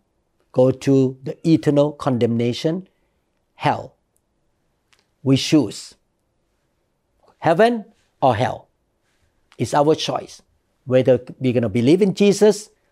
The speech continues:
repent of our sin, and serve him and obey him or not. The human soul is immortal, for it is made in the image of God. Death,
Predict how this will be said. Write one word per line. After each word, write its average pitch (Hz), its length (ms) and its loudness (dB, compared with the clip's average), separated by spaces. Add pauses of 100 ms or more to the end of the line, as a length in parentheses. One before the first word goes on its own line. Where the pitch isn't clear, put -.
repent 156 340 -2
of 165 80 -4
our 165 220 2
sin, 170 380 0
and 120 120 -6
serve 160 420 2
him 151 180 0
and - 160 -10
obey 127 340 0
him - 220 -8
or 113 40 -12
not. 110 220 -12 (720)
The 147 100 2
human 269 400 2
soul 151 640 2
is 147 280 0
immortal, 135 760 -2 (760)
for - 140 0
it - 180 -4
is 202 160 2
made 170 520 2
in 165 140 0
the - 120 -4
image 156 460 -2
of - 120 -10
God. - 280 -12 (960)
Death, 247 680 2